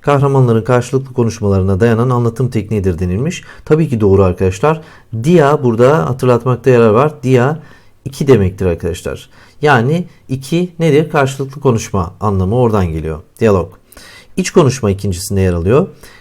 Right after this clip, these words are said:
Kahramanların duygu ve düşüncelerini karşısında biri varmış gibi kendi kendine konuşarak sesli düşünme şeklinde yansıtmasıdır denilmiş. İçsel bir konuşmadan bahsetmiş. Dolayısıyla iç konuşma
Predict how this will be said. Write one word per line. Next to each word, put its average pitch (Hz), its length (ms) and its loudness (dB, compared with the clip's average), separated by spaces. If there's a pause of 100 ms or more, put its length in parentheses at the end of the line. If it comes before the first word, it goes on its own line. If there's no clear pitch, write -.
Kahramanların 156 640 2
duygu 127 260 -2
ve 185 120 4
düşüncelerini 104 600 0
karşısında 113 480 -2
biri 139 120 4
varmış 160 320 0
gibi 117 160 -4
kendi 131 240 0
kendine 123 360 -2
konuşarak 117 460 0
sesli 123 340 -4
düşünme 147 340 -4
şeklinde 127 360 -6
yansıtmasıdır 117 800 -6 (460)
denilmiş. 95 720 -4 (300)
İçsel 131 400 0
bir 117 120 0
konuşmadan 92 640 -4
bahsetmiş. 139 640 -2 (200)
Dolayısıyla 92 480 0
iç - 200 -12
konuşma 110 600 -4